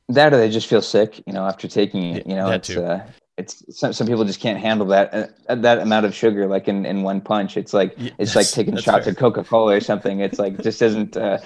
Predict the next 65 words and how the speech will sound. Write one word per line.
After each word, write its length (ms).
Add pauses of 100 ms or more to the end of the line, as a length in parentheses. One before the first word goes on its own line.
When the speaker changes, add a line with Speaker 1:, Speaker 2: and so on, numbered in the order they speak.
(140)
Speaker 1:
isn't 240
right 260
for, 220
uh, 160
for 120
most 240
people. 380 (160)
<laughs> 160
Speaker 2:
It, 560
it's, 180 (500)
and 100
that's 160
why 80
you 100
try 180
it 60
on 100
a 60
long 240
run. 200 (360)
Uh, 340
Speaker 1:
Yeah, 420
Speaker 2:
<laughs> 120
better, 200
Speaker 1:
that's 160
Speaker 2:
better 180
Speaker 1:
right. 60
Speaker 2:
to 60
have 140
a 40
long 240
run 160
go 160
poorly 380
than 160
your 140
race. 300 (360)
Speaker 1:
Yeah. 260 (100)
Speaker 2:
And 180 (100)
I, 60
I've, 160
I've 120
heard 340 (100)
things 400
too. 240
I 80
don't 180
know 160
if 80
this 180
is 100
true, 200
and 100
maybe, 400 (200)
maybe 240
you 160
do, 200
or 120
maybe 220
it's 120
something 260
we'll 100
have 160
to 80
ask 260